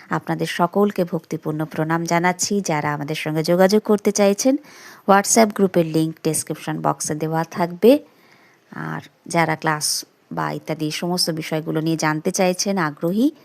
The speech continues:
ক্লাসের বিষয় নিয়ে বা অন্য নর্মদেশ্বর শিবলিঙ্গ ইত্যাদি বিষয়গুলো নিয়ে, তো তারা ওখান থেকেই আমাদেরকে মেসেজ করতে পারবেন, গ্রুপ থেকেই আমাদের নাম্বার নিয়ে আমাদেরকে মেসেজ করতে পারবেন। সকলকে ভক্তিপূর্ণ প্রণাম জানিয়ে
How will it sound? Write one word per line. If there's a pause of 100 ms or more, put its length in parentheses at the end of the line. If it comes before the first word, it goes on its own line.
(320)
ক্লাসের
বিষয়
নিয়ে
বা
অন্য (100)
নর্মদেশ্বর
শিবলিঙ্গ
ইত্যাদি
বিষয়গুলো
নিয়ে, (580)
তো
তারা
ওখান
থেকেই
আমাদেরকে
মেসেজ
করতে
পারবেন,
গ্রুপ
থেকেই
আমাদের
নাম্বার
নিয়ে
আমাদেরকে
মেসেজ
করতে
পারবেন। (1000)
সকলকে
ভক্তিপূর্ণ
প্রণাম
জানিয়ে